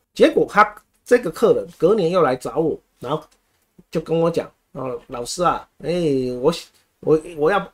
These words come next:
更好。”为什么？因为他在前一年，他去做房仲，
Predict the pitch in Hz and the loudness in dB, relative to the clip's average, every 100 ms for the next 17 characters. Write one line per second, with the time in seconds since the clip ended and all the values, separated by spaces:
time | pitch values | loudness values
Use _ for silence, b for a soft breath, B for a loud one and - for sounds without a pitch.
0 | - 262 156 - - - _ - 151 127 | -2 0 0 -6 -18 -20 _ -4 -4 -4
1 | 107 - 214 233 185 226 202 160 - 147 | -10 -6 0 2 2 2 2 0 0 -2
2 | 185 131 90 _ _ _ _ b b b | -2 -6 -10 _ _ _ _ b b b
3 | b b - 190 190 170 151 - _ _ | b b 0 2 0 -4 -4 -4 _ _
4 | _ - 135 160 160 185 | _ -6 -4 -4 -4 -4